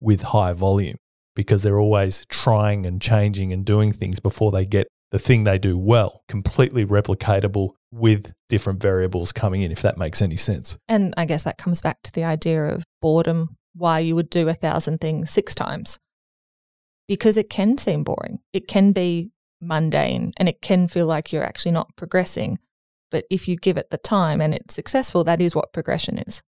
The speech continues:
Speaker 1: Yeah, we laugh all the time because we get clients coming and going, <sighs> "You know, my sales was working for six months and now we've had a slowdown in it."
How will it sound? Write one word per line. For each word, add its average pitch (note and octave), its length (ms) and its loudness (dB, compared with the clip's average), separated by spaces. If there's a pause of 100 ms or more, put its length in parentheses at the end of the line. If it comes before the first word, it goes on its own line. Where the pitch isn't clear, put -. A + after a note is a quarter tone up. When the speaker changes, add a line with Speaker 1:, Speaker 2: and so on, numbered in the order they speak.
Speaker 1:
Yeah, A2 380 6
we A2 100 2
laugh F#2+ 300 2
all F#2 80 0
the F2+ 100 0
time A2+ 240 4
because G2+ 260 -2
we G#2+ 80 2
get G2 180 2
clients F#2+ 420 0
coming G2 220 2
and G2 60 0
going, G2 200 0 (280)
<sighs> - 280 -20
"You A2 120 -8
know, G#2+ 320 2
my B2+ 60 4
sales C3+ 320 4
was G2+ 160 -2
working G#2+ 380 2
for G2+ 280 2 (240)
six - 360 0
months G#2+ 260 2
and G#2+ 100 -2
now G#2+ 140 4
we've G#2+ 160 4
had G#2+ 140 2
a G#2 40 0
slowdown G#2 680 2
in F2+ 100 -2
it." - 100 -12